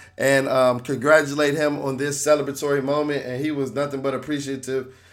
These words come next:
Um, but he definitely got up out of there when I, when I blew up the spot. So I do apologize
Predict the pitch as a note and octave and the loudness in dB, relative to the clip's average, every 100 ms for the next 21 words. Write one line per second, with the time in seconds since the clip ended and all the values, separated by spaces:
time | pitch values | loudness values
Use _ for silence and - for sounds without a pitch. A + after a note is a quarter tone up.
0 | B2+ - B2 B2 B2 B2 A#2+ A#2+ A#2 C#3 | -20 -4 0 4 4 2 0 -4 -4 -6
1 | D3 D3+ D3 C#3+ C#3 C#3 C3+ C#3 C3+ B2+ | 2 2 2 -2 0 0 2 2 2 0
2 | B2+ B2+ B2 A#2+ B2 B2+ B2+ A2+ C3+ C3 | -2 -2 -2 -2 -4 -2 -2 -2 -2 -4
3 | A2+ B2 - C3 A2 D3 D3 E3 G3 F#3+ | -6 -8 0 0 0 2 2 8 6 8
4 | F#3 F3+ D#3 E3 D#3 D3 | 4 4 4 4 4 2